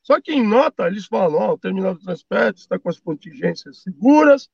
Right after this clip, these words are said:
e nós vamos, é, garantir o abastecimento dos navios, dos bunkers, é, não vai haver des-,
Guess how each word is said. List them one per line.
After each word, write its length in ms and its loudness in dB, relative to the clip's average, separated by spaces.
e 180 2
nós 200 4
vamos, 360 -2
é, 220 4
garantir 360 2
o 60 0
abastecimento 680 -10
dos 160 -20
navios, 480 -6
dos 120 -12
bunkers, 560 4
é, 100 -6
não 160 0
vai 180 4
haver 220 -4
des-, 240 -18